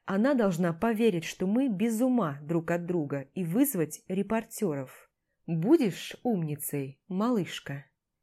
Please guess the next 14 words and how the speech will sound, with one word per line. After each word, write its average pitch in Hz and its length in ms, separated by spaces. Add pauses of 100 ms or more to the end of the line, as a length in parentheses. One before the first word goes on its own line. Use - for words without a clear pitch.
(300)
Его 196 340
последние 202 580
слова 208 500 (160)
были 208 320
произнесены 214 760
необычным 254 680
голосом 185 560
Керна. 156 500 (440)
Это 196 180
было 202 220
похоже 202 720
на 190 140
шепот 269 380
ветра 208 540